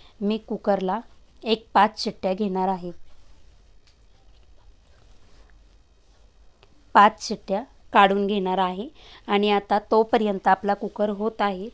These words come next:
तोपर्यंत मी इथे चिंच भिजायला टाकून त्याच्यामध्ये पाव चमचा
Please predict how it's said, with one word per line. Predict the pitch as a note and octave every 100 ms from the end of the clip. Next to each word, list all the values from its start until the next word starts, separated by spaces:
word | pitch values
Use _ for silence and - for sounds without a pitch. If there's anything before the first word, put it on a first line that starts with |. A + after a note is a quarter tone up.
| -
तोपर्यंत | G#3+ A3 A3 G3+ F#3+ G3
मी | F#3+ G3 G3 - - - - _ A3
इथे | G#3 - G#3 C4 - - _
चिंच | B3+ B3 B3+ C#4+
भिजायला | B3 G#3+ G3+ F#3+ F#3+
टाकून | F#3 F3+ F#3 G3+ -
त्याच्यामध्ये | G3 - A3+ A3 F3+ G3
पाव | - F3+ G3 G3+
चमचा | G3+ F3+ -